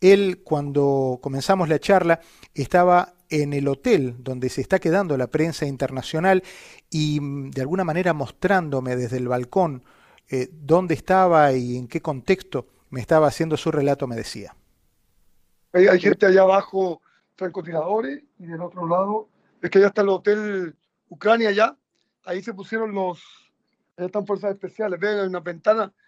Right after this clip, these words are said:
Speaker 2: no se alcanza a ver allá el edificio al fondo.
Speaker 1: Sí.
Speaker 2: Es un hotel simbólico de acá, y ahora con-, conviene
Speaker 1: ¿Y
Speaker 2: salir,
Speaker 1: esa
Speaker 2: pero no tanto, no tanto porque están,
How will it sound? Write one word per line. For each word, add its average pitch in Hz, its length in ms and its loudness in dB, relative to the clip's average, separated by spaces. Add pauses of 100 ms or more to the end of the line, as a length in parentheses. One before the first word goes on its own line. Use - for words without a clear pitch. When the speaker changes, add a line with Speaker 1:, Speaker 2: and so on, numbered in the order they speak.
(280)
Speaker 2:
no 165 80 -20
se 175 80 -4
alcanza 180 360 -4
a 175 40 -2
ver 196 240 -2
allá 190 180 0
el 185 80 -8
edificio 185 420 -8
al 170 80 -10
fondo. 214 460 -4 (400)
Speaker 1:
Sí. 170 420 2 (480)
Speaker 2:
Es - 120 -14
un 185 100 0
hotel 185 220 2
simbólico 180 520 2
de 160 60 6
acá, 202 260 2 (520)
y 165 140 -10
ahora 202 720 8 (360)
con-, 262 260 -10 (540)
conviene 240 320 -4
Speaker 1:
¿Y - 20 -6
Speaker 2:
salir, 269 160 4
Speaker 1:
esa 269 140 0
Speaker 2:
pero 262 100 0
no 247 120 0
tanto, 269 440 4 (340)
no 220 140 -2
tanto 240 260 0
porque 233 180 0
están, 220 580 2